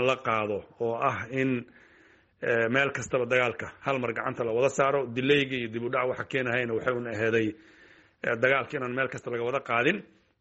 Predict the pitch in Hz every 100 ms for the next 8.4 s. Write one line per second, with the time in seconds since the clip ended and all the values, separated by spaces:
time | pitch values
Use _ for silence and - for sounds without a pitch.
0 | _ 151 160 170 143 135 147 147 - 151
1 | 139 131 117 165 143 120 139 131 107 117
2 | 98 127 131 135 143 135 127 120 135 123
3 | 117 110 127 120 135 135 110 127 117 131
4 | 120 113 156 - - - - - - -
5 | - 170 156 143 135 127 127 123 135 131
6 | 123 123 131 120 113 110 127 123 123 151
7 | 143 131 123 135 123 123 113 101 - -
8 | 135 117 104 143